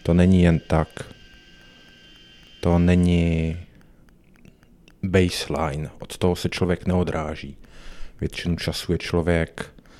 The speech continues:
zaseklej, zavřenej ve stresu a v problémech a odpoutat se od toho je nejsnažší právě skrz úsměv a vděčnost. Myslím, že ty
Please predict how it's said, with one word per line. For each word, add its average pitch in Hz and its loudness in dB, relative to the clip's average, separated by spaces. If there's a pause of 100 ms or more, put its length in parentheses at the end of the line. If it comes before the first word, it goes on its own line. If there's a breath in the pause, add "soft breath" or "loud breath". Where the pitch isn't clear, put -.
(280 loud breath)
zaseklej, 87 -2 (340)
zavřenej 82 -2 (800 soft breath)
ve 87 0
stresu 85 -2
a 76 -2
v - -8
problémech 87 0
a 85 -6
odpoutat 98 -4
se - -8
od 67 -12
toho 98 0 (1040 loud breath)
je 92 0
nejsnažší 92 0
právě 85 -2
skrz - -8
úsměv 85 -4
a 71 -6
vděčnost. - -8 (1000 soft breath)
Myslím, 95 -2
že 92 0
ty 82 -2